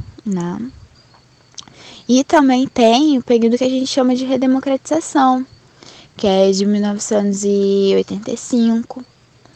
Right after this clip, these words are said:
em diante. E aí a gente tem, né, a, a Constituição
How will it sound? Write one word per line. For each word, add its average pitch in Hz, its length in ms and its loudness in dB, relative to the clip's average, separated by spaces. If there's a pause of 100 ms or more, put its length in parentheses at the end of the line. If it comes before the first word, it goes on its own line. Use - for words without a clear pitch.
em 220 140 0
diante. 214 760 0 (1900)
E 240 180 4
aí 233 720 2 (440)
a 208 80 2
gente 220 380 0
tem, 233 480 0 (340)
né, 196 300 0
a, 190 420 0
a 220 120 -4
Constituição 208 1160 -2